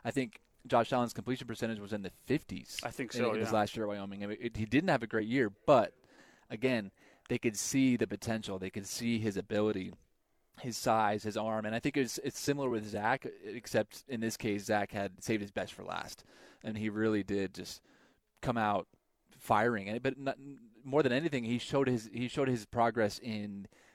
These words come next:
Speaker 1: the decision-making side of the game. Uh, he took care of the ball. He was smart with it. He, you know, he,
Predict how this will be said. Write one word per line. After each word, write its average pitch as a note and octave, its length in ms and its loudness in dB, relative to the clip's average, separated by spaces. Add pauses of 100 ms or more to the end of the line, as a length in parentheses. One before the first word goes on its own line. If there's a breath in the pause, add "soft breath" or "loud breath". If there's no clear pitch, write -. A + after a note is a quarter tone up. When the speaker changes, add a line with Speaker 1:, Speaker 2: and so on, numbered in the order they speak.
(140 soft breath)
Speaker 1:
the G2 400 -2
decision-making A2+ 640 -4
side F#2+ 220 -4
of G2 40 -10
the G2 80 -8
game. G#2 280 -16 (460 soft breath)
Uh, G#2+ 180 -4
he G2+ 140 -4
took - 180 -6
care B2 200 0
of A2+ 80 0
the G#2 80 -6
ball. A2 440 -4 (300)
He G#2 540 -6 (180)
was G#2 160 -8
smart A#2+ 340 -2
with A2+ 160 -8
it. G#2 140 -4 (140)
He, G#2 340 -10
you A2 60 -14
know, G#2+ 80 -8
he, A2 140 -10